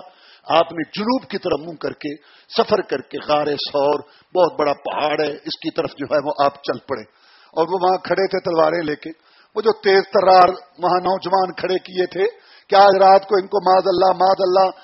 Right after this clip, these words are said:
جو ہے وہاں شہید کر، ختم کر دینا ہے؟ ہاں، انہوں نے یہ پروگرام بنایا تھا۔ اور پھر جب صبح ہوئی، شیطان کو تو بڑی تکلیف ہوئی، کیونکہ جو میٹنگ ہوئی تھی نا رسول اللہ صلی اللہ علیہ وسلم پر حملہ کرنے کی، اس میں سب سے بڑا کردار اسی کا تھا۔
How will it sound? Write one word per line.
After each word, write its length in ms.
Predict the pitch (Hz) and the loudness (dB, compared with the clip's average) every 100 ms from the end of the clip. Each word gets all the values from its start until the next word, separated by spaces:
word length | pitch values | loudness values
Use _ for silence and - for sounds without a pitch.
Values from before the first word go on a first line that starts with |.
| _ _ | _ _
جو 80 | 180 | 0
ہے 160 | 175 190 | 4 4
وہاں 160 | 190 185 - | 2 0 -4
شہید 280 | 165 196 - | -8 -4 -2
کر، 260 | 185 185 | 0 0
ختم 300 | - 185 202 | -2 -2 -2
کر 140 | 202 185 | -2 0
دینا 300 | 214 214 269 | 0 2 2
ہے؟ 120 | 359 330 - _ _ 147 | 2 -2 -16 _ _ 2
ہاں، 800 | 185 208 208 196 190 180 170 160 | 6 8 8 8 6 4 2 0
انہوں 320 | 175 175 170 | -4 -6 -4
نے 120 | 151 | -4
یہ 60 | 170 | -4
پروگرام 500 | 170 160 156 156 147 | -4 -2 0 -2 -2
بنایا 320 | 147 147 143 139 | -2 0 0 -2
تھا۔ 140 | 135 123 - _ _ _ _ _ | -2 -4 -8 _ _ _ _ _
اور 280 | 127 135 135 - | -4 -2 -2 -6
پھر 140 | - | -12
جب 180 | 123 131 110 - | -10 -10 -10 -14
صبح 200 | 156 151 | -12 -6
ہوئی، 300 | 175 143 147 | -4 -4 -4
شیطان 540 | 143 - 135 135 151 180 | -6 -12 -10 -8 -6 -8
کو 140 | 170 | -12
تو 100 | 135 | -12
بڑی 180 | 120 123 | -12 -12
تکلیف 480 | - - 143 160 143 | -16 -12 -10 -10 -12
ہوئی، 120 | 143 _ _ _ - | -16 _ _ _ -18
کیونکہ 180 | 240 | -10
جو 160 | 214 165 | -8 -4
میٹنگ 260 | 165 175 214 | -4 -4 -4
ہوئی 200 | 185 160 | -4 -4
تھی 160 | 226 | -8
نا 80 | 226 | -8
رسول 300 | 294 214 190 | -6 -6 -2
اللہ 40 | 175 | -4
صلی 200 | 180 170 | -4 -8
اللہ 180 | 170 | -6
علیہ 20 | 127 | -4
وسلم 20 | |
پر 20 | |
حملہ 160 | 139 165 | -4 -2
کرنے 320 | 156 139 147 | -4 -8 -12
کی، 140 | - - _ _ - | -12 -16 _ _ -12
اس 160 | 165 | -10
میں 140 | 170 175 | -6 -4
سب 220 | 185 180 | -2 -4
سے 100 | 175 | -4
بڑا 240 | 156 160 165 151 | 0 2 2 -2
کردار 340 | 160 143 156 165 | -6 0 0 0
اسی 240 | 160 190 | -4 -10
کا 140 | 185 151 | -6 -6
تھا۔ 480 | 123 110 _ _ | -6 -14 _ _